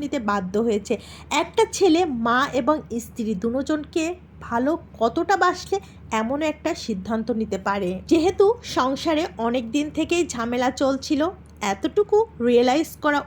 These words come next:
উচিত ছিল মায়ের কিংবা স্ত্রীর, যে অন্তত একজন না হোক একজন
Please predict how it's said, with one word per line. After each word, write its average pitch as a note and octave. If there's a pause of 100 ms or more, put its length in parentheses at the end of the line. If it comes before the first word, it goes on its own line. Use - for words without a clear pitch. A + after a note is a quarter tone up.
(120)
উচিত E4 (120)
ছিল C#4+ (240)
মায়ের A3 (120)
কিংবা G#3+ (260)
স্ত্রীর, G#3 (140)
যে B3 (460)
অন্তত D#4 (340)
একজন - (100)
না G#4+
হোক G4+ (260)
একজন D4+